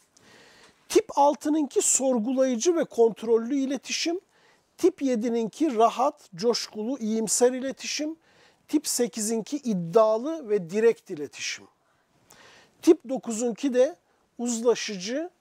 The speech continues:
uyumlu, huzuru bozmayan bir iletişim arayışı var. Tabii ki burada biz neyi görüyoruz? Farklılık görüyoruz. Peki farklılık mutlaka çatışmayı mı gerektirir? Hayır. Farklılık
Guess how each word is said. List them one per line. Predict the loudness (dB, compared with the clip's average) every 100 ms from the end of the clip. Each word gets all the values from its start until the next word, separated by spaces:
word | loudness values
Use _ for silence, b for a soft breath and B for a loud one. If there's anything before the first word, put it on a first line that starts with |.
| _ _ _ -2
uyumlu, | 2 2 2 -2 -2 -2 -4 _ _ _ _
huzuru | -4 -2 0 0 2 0 2
bozmayan | 2 2 0 -2 -2 -2
bir | -6
iletişim | -6 -6 -6 -6 -6 -4 -6 -12 _ -4
arayışı | 0 0 -2 -6 -8 -12
var. | -20 -20 -20 _ _ _ _ _ _ _ _ _ _ _ _ -20 B B B B 4
Tabii | 6 4
ki | 0 -2
burada | 0 -2 -2
biz | -2
neyi | 0 0 2
görüyoruz? | 2 4 4 4 2 -2 -10
Farklılık | -14 -6 -6 -4 -6 -6 -6
görüyoruz. | -6 -6 -6 -10 -10 -6
Peki | -4 -6
farklılık | -2 0 0 -2 -2 -2 -4 -20 b b
mutlaka | -4 -2 2 2 4 2 0 _ b b b b _ -10
çatışmayı | -6 -4 -2 -4 2 2 2
mı | 2
gerektirir? | 2 2 2 -4 -6 -6 -8
Hayır. | -2 0 0 -2
Farklılık | -8 -4 -4 -4 -4 0 0 -4